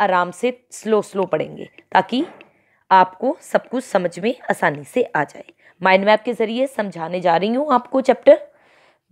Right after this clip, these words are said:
ग्यारह चैप्टर अपलोड हो चुके हैं मेरे चैनल पर, जिसका लिंक इस वीडियो के डिस्क्रिप्शन में आपको दे दिया गया है। ओके, ये है आपके सामने माइंड मैप। माइंड मैप में सबसे पहले हम देखेंगे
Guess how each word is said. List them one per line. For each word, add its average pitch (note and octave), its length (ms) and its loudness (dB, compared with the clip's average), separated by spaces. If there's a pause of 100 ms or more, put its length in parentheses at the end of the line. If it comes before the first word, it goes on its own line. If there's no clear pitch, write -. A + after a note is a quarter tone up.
(120)
ग्यारह G3+ 280 8
चैप्टर C4 280 0
अपलोड A#3+ 320 0
हो G#3 100 -4
चुके G3 220 -4
हैं B3+ 80 2
मेरे C4+ 200 2
चैनल B3+ 260 -2
पर, D4 180 4
जिसका A#3+ 320 0
लिंक G3+ 220 -2
इस G3+ 180 -6
वीडियो F3 220 -6
के F#3 100 -4
डिस्क्रिप्शन E3+ 480 -8
में D#3+ 120 -4
आपको E3 240 -2
दे F#3 160 2
दिया - 180 -8
गया - 140 -18
है। - 140 -20 (280)
ओके, C#4+ 280 2 (500)
ये B3 160 6
है C#4+ 80 10
आपके G#3 340 2
सामने F3 400 -8 (300)
माइंड F3+ 300 -2
मैप। D3+ 200 -18 (800)
माइंड F3+ 320 0
मैप E3 160 -6
में F3+ 220 -10
सबसे - 400 -8
पहले G#3+ 260 -2
हम F#3 160 -4
देखेंगे E3 480 -4